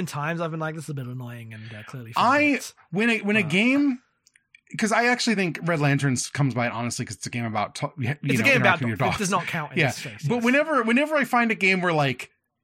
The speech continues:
Speaker 2: nothing in the game is, like, interactable physics-y, but you can pet the dog, I'm like, "Why can't I push over a guy? Like, let me do all the things." <laughs>
Speaker 1: Yes. When it's the only interactable, like, bespoke thing they've done, I'm like, "Come on now."
Speaker 2: Yeah.
Speaker 1: Uh, but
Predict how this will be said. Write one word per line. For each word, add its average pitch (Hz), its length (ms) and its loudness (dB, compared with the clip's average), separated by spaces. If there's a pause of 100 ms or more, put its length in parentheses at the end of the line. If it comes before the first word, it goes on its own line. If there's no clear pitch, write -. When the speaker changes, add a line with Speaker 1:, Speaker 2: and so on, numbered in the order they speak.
Speaker 2:
nothing 240 380 4
in 190 140 2
the 165 60 2
game 165 280 4
is, 143 140 2
like, 139 160 0
interactable 127 760 0
physics-y, 143 720 2
but 135 240 -2
you 123 120 -2
can 131 260 0
pet 135 160 0
the 131 60 -4
dog, 127 260 0
I'm 143 80 -2
like, 147 140 0
"Why 180 100 0
can't 214 260 -2
I 202 120 0
push 170 260 -2
over 180 240 -4
a 98 60 -12
guy? - 260 -12 (180)
Like, 185 140 0
let 220 140 2
me 262 100 6
do 202 160 2
all 226 140 2
the 233 100 -4
things." 165 600 0
<laughs> 269 60 -10 (580)
Speaker 1:
Yes. - 320 -8 (180)
When 208 180 2
it's 262 140 -2
the 269 180 0
only 220 480 2
interactable, 170 580 0
like, 160 140 -2
bespoke 151 380 -6
thing 165 140 -4
they've 151 180 -6
done, 147 220 -2
I'm 147 100 -4
like, 131 220 -8
"Come 190 160 -2
on 92 120 -16
now." 90 320 -16 (240)
Speaker 2:
Yeah. 110 260 -2 (180)
Speaker 1:
Uh, 104 320 -10 (760)
but 113 280 -6